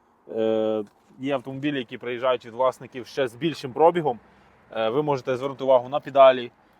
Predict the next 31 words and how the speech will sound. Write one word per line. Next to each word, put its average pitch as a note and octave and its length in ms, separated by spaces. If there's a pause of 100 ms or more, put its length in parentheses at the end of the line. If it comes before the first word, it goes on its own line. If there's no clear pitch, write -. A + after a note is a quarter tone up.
(140)
на B2 680
стан, C#3+ 380
е, A#2 280 (720)
підставки C#3 460
для B2 120
ноги. C3 340 (280)
Ну, B2 80
типу, A#2 180
це C3+ 140
все D3 200
відповідає. A2 600
Ручка C#3+ 300
передач, B2 420
підлокітник. B2 720 (840)
Потім, C#3 340
е, B2 200
в A#2+ 40
нас B2 220
ручник. D3 480 (140)
Ви C3 100
можете C#3 260
подивитись C#3 400
повністю C3+ 380
всі C3 180
сідушки. - 420 (2250)
Зараз C#3 380 (140)
ззаду, D3+ 380
як B2 100
ви B2 80
бачите, A#2+ 380
стан D#3 300